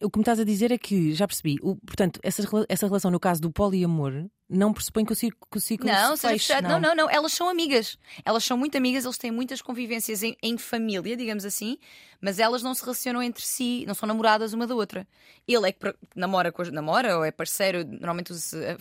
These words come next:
Speaker 2: a, a, a expressão afetos ou parcerias no, na
Speaker 1: Uhum.
Speaker 2: não monogamia. Ele relaciona-se com ambas, elas não se relacionam entre si, mas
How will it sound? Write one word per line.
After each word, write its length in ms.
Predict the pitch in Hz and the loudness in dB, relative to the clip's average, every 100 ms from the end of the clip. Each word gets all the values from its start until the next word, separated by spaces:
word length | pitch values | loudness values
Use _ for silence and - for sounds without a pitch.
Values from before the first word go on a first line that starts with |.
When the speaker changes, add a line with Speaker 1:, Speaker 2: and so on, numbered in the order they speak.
| - | -8
Speaker 2:
a, 60 | - | -10
a, 40 | - | -8
a 40 | - | -8
expressão 480 | - - 170 156 - - - | -8 -4 -4 -4 -6 -14 -12
afetos 500 | 160 - 190 - - | -6 0 2 2 -2
ou 60 | 156 | -4
parcerias 560 | 170 - 165 170 156 156 | -4 -6 -2 -2 -2 -2
no, 80 | 151 | -2
na 20 | |
Speaker 1:
Uhum. 140 | 160 151 | 0 2
Speaker 2:
não 100 | 147 | 0
monogamia. 520 | 147 147 147 151 170 _ _ _ _ - | -4 -10 -14 -16 -20 _ _ _ _ 0
Ele 140 | 233 | 0
relaciona-se 600 | 180 208 - 220 175 170 - | 0 -4 -2 -2 -2 -4 -4
com 180 | 185 | 0
ambas, 480 | 185 196 233 262 - _ _ - | 0 2 -2 -4 -10 _ _ 0
elas 260 | 214 208 196 | 2 2 -2
não 100 | 214 | -4
se 80 | |
relacionam 280 | 226 220 226 | -4 -2 -2
entre 140 | 226 - | -4 -4
si, 220 | 302 349 | -4 -2
mas 160 | 254 | -2